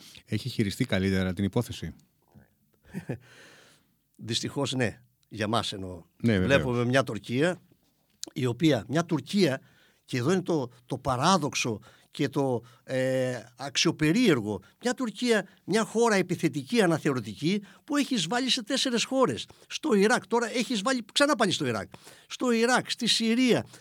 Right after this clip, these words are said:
Speaker 2: στη Λιβύη, στην Κύπρο. Μια Τουρκία, λοιπόν, να το παίζει, ε, ειρη-, ειρηνευτικό περιστέρι, να το πούμε λίγο λαϊκά, και να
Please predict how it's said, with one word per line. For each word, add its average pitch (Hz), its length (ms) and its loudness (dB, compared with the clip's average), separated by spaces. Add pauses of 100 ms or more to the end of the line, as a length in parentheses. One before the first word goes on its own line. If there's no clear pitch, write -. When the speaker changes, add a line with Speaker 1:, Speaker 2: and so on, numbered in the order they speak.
Speaker 2:
στη - 280 -2
Λιβύη, 220 600 4
στην 233 260 -2
Κύπρο. 202 420 2 (320)
Μια 254 240 0
Τουρκία, 247 460 2
λοιπόν, 208 400 0 (220)
να 175 180 2 (440)
το 156 140 -2
παίζει, 180 560 2 (220)
ε, 143 340 2 (140)
ειρη-, 165 440 0 (160)
ειρηνευτικό 151 640 -2
περιστέρι, 160 580 4
να 123 100 -2
το 123 100 -4
πούμε 139 240 -4
λίγο 120 240 2
λαϊκά, 135 520 2 (340)
και 180 240 4
να 160 180 2